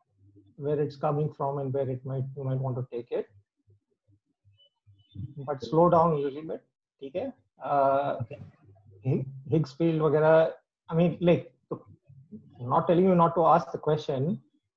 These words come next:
Speaker 1: I am telling you that, well,
Speaker 2: Hmm.
Speaker 1: you have to understand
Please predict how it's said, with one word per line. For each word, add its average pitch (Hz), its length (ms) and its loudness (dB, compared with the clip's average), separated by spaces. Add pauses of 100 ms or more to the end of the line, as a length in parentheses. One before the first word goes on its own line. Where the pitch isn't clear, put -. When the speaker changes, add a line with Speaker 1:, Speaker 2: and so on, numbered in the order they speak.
(140)
Speaker 1:
I 139 120 2
am 147 160 -2
telling 156 340 0
you 165 220 0
that, 151 260 -2
well, 147 260 -2
Speaker 2:
Hmm. 135 280 -6 (760)
Speaker 1:
you 151 160 2
have 160 200 4
to 190 80 4
understand 160 520 2